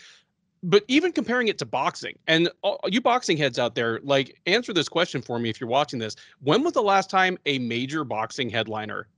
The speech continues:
uh, like, had something like this happen,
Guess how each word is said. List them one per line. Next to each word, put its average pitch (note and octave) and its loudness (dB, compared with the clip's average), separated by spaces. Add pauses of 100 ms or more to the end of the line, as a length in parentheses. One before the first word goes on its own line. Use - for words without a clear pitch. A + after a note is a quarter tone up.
(880)
uh, D#3+ -4
like, B2+ 2
had B2 0
something A#2 -6
like G2 -8
this G2+ -12
happen, F#2+ -10